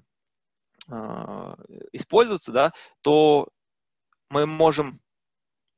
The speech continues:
э, мы можем с-, э,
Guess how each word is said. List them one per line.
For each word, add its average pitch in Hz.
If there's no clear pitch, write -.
э, 87
мы 143
можем 147
с-, -
э, 117